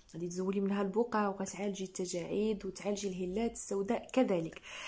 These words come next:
بمكونين رئيسيين اللي هما النشا ومعجون الاسنان.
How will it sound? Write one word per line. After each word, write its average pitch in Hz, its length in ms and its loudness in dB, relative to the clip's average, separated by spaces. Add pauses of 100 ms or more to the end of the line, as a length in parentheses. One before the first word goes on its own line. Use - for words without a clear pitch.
(240)
بمكونين 233 1000 2
رئيسيين 202 640 0
اللي 214 120 2
هما 196 180 4
النشا 180 420 2
ومعجون 214 520 4
الاسنان. 196 480 -2